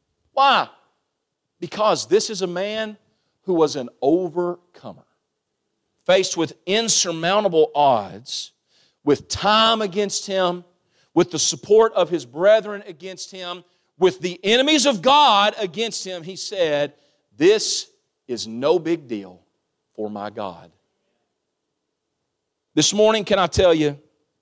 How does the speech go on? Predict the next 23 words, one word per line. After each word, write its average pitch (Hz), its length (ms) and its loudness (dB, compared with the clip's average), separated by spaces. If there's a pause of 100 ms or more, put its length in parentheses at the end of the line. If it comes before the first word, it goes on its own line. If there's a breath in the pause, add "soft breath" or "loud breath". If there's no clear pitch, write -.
(1040)
we 156 160 2
are 151 140 4
certainly 151 460 0
living 135 560 0
in 127 100 -16
a 113 40 -12
time 95 520 -16 (2000)
where 127 160 0
it 120 120 -2
is 117 240 -12
easy 120 600 -8 (1120)
to - 120 -8
look 113 360 -4
out 131 560 -2
around 117 400 -12
us 120 240 -6
and 98 100 -20
say, 113 500 -4 (1000)
"There's 101 240 -10
giants 92 500 -12
in 90 100 -20
the 85 80 -20
land." 85 360 -20